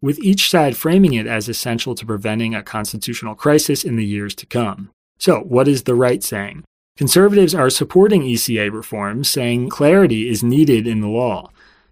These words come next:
Some say Biden has said he wants a bipartisan win, and this would be one. Democrats have also abused the E C A and could object to results in twenty twenty-four.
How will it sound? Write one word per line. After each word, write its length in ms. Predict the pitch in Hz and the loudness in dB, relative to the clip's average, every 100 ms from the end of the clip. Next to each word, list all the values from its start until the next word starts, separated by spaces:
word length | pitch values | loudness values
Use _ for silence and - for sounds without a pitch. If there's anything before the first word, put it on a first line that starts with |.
| _ | _
Some 220 | - 190 | 2 4
say 160 | 202 160 | 4 2
Biden 340 | 123 127 143 | 2 0 0
has 160 | 117 110 | -2 -4
said 220 | 135 120 | -2 0
he 100 | 117 | 0
wants 300 | 113 120 - | 0 -2 -4
a 60 | 117 | -4
bipartisan 680 | 107 107 110 107 - 113 | -4 -4 -6 -6 -6 0
win, 280 | 131 202 202 | 4 6 6
and 200 | 151 117 | 4 -2
this 180 | 110 - | -2 -4
would 140 | 104 | -6
be 160 | 98 135 | -4 -2
one. 340 | 139 131 120 117 - _ _ - | 0 -2 -2 -6 -16 _ _ 0
Democrats 460 | 147 170 165 123 | 2 2 0 -2
have 140 | 123 - | -4 0
also 320 | 170 214 180 | 0 4 4
abused 460 | 131 107 151 247 151 | 4 2 2 2 0
the 120 | 151 | -2
E 120 | 143 | -2
C 240 | 117 120 110 | -4 -2 -2
A 180 | 107 113 | 0 -2
and 140 | 113 | -2
could 100 | 123 | -2
object 380 | 113 107 135 - | -2 -2 -4 0
to 120 | 151 | 0
results 400 | 123 107 101 98 | 0 -2 -4 -4
in 120 | 113 | -6
twenty 260 | 98 101 98 | -6 -8 -8
twenty-four. 680 | 104 104 107 147 156 95 | -8 -10 0 4 4 4